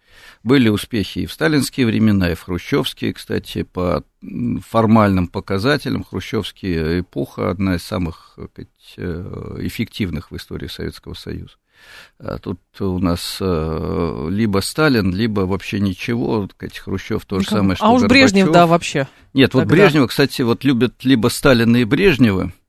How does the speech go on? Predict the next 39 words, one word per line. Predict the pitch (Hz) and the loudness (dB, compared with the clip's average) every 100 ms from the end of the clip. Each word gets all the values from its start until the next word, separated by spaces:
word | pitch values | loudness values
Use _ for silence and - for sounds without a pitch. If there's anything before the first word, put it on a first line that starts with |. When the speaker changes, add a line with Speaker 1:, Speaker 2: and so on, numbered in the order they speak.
| _ - - - - | _ -20 -20 -16 -4
Speaker 1:
э, | 113 110 110 | 2 4 4
либо | 113 143 139 | 4 4 4
свободный | 127 127 117 127 110 127 120 | 2 2 4 4 4 4 4
рынок. | 101 - - | 2 -2 -6
Speaker 2:
Хрущева | - 208 214 | -2 0 4
Speaker 1:
А | 226 | 4
Speaker 2:
не | |
Speaker 1:
все, | 233 226 | 6 4
Speaker 2:
любят, | 202 170 | 4 2
Speaker 1:
что, | 202 | 2
Speaker 2:
это | 214 | 4
Speaker 1:
да, | 127 | 4
Speaker 2:
правда. | 180 165 170 175 | 4 2 0 0
Speaker 1:
Х-, | - - | -4 -6
Х-, | 117 | -6
Хрущев, | - - 127 - 165 143 - - | -4 0 0 0 2 2 0 -4
э, | 117 113 107 107 107 | 0 2 2 0 0
и | 104 | 0
Горбачев — | 107 101 117 - 143 - | 0 2 -2 -2 -4 -4
это | 107 - | -6 -6
две | 95 104 110 | -4 0 0
страшных | - 110 98 - 92 | -2 -4 -4 -4 -10
фигуры, | - 104 135 151 - | -8 -4 -2 -2 -4
про | - | -10
которых | - - 120 104 | -10 -8 -6 -6
нельзя | 104 92 107 | -6 -4 -4
упоминать. | 101 107 107 - - - | -4 -4 -2 -4 -10 -4
Speaker 2:
Мгм. | 202 185 196 180 - - | 0 0 0 -4 -12 -2
Speaker 1:
Но | 131 | 0
при | 120 175 | 4 4
этом | 170 - | 4 2
все | 147 | 2
говорят, | 131 135 | 2 2
что | - | 4
нужен | 127 151 120 | 4 4 0
сильный | - 143 135 | 2 4 6
лидер. | 127 101 - | 4 0 -4
Понимаете, | - 139 170 120 | 0 0 2 -2
вот | 107 | -4